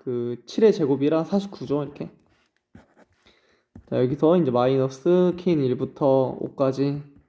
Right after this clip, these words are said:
K 마이너스 일의 제곱이고요. 자, 이제는 이 윗끝, 아랫끝이 통일이 됐으니까 시그마 계산을 바로 할 수가 있어요.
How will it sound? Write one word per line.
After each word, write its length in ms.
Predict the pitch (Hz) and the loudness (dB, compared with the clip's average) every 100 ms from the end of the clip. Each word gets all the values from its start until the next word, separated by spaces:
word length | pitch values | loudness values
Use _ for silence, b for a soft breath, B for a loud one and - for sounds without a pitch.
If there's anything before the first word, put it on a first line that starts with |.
| _ - | _ -6
K 300 | 170 170 170 | 2 4 4
마이너스 400 | 147 131 135 143 | 2 0 -2 -2
일의 140 | 131 | -2
제곱이고요. 760 | 131 131 135 120 127 143 147 - _ - b b b b b | 0 0 0 0 -2 -2 -4 -18 _ -20 b b b b b
자, 120 | - | -2
이제는 600 | 139 147 185 196 175 156 151 | 2 6 6 6 4 2 2
이 100 | 151 | 0
윗끝, 280 | 196 196 160 | 0 0 0
아랫끝이 420 | 143 160 180 160 | 2 0 -4 -6
통일이 320 | - 254 202 | -2 2 2
됐으니까 880 | 165 147 196 185 185 202 156 147 - b b _ | 0 0 0 0 2 2 2 -4 -14 b b _
시그마 420 | 208 214 240 185 | -4 0 4 2
계산을 460 | 175 196 170 147 | 2 2 2 2
바로 180 | 147 156 | 2 2
할 100 | 185 | 2
수가 200 | 202 180 | 2 0
있어요. 420 | 127 - 139 123 | -2 -2 -2 -2